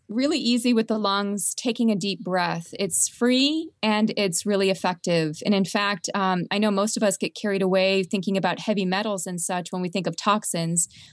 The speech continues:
but really the biggest form of toxicity is our air and having pollutants in the air. So that's great, big, huge. So having an air filter at home if possible, but just really focusing on deep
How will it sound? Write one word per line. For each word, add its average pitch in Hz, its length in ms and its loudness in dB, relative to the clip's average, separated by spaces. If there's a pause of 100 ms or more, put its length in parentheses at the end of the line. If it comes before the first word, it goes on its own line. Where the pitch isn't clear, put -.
(140)
but 220 140 0
really 254 240 4
the 196 80 -2
biggest 233 440 0
form 202 200 -2
of 185 100 -4
toxicity 247 840 0 (460)
is 208 320 4
our 190 300 2
air 165 560 0
and 185 140 -2
having 185 300 0
pollutants 180 560 0
in 185 100 2
the 175 160 2
air. 160 480 2 (400)
So 202 280 4
that's 247 220 2
great, 240 240 0
big, 190 160 -2
huge. 175 400 0
So 185 440 2 (420)
having 220 340 2
an 226 240 4
air 202 160 0
filter 208 320 -2
at 180 120 2
home 202 220 2
if 190 140 -2
possible, 220 540 0
but 214 200 0
just - 340 -2
really 208 440 2
focusing 180 720 0
on 175 400 4 (180)
deep 180 300 2